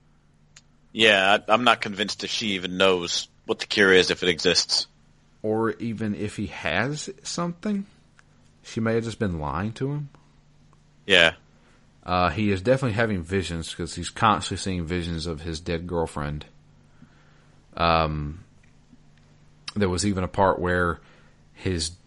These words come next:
Speaker 2: dead girlfriend is trying to attack him with a needle, and when he snaps out of it, he is basically
Speaker 1: <laughs>
Speaker 2: trying to shove the needle into himself.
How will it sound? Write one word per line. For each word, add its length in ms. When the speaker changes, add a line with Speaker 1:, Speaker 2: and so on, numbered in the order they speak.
Speaker 2:
dead 280
girlfriend 520
is 120
trying 300
to 120
attack 320
him 120
with 100
a 60
needle, 680
and 200
when 100
he 120
snaps 440
out 160
of 160
it, 140
he 220
is 100
basically 580
Speaker 1:
<laughs> 160
Speaker 2:
trying 320
to 80
shove 280
the 60
needle 260
into 220
himself. 600